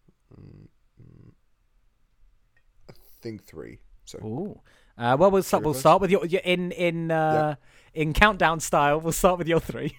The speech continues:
Speaker 2: <laughs>
Speaker 1: Sounds good. Um, so for me, it is that, uh, Alan Arkin,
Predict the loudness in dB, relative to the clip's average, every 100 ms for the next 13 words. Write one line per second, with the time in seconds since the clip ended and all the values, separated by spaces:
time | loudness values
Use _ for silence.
0 | -12 -8 -6 -2 -4 -2 0 0 0 -8
1 | -8 -20 -20 -20 -18 -10 -8 -8 -6 -6
2 | -6 -6 -6 -8 -2 2 2 0 -6 -6
3 | -6 -6 -6 -4 -4 -4 -6 -8 -8 -12
4 | -10 -10 -8 -6 -4 -4 -6 -8 -12 -14